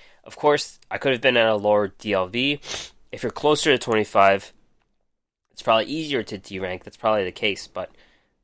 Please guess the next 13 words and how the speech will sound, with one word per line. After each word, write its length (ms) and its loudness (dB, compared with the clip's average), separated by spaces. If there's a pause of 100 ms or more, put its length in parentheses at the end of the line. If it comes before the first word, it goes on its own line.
(100)
um, 420 -8 (360)
it 60 -20
definitely 320 4
felt 480 0
okay 300 0
that 120 2
I 40 2
was 120 0
just 160 -12
playing 260 0
my 140 0
games 480 -4
and 400 -4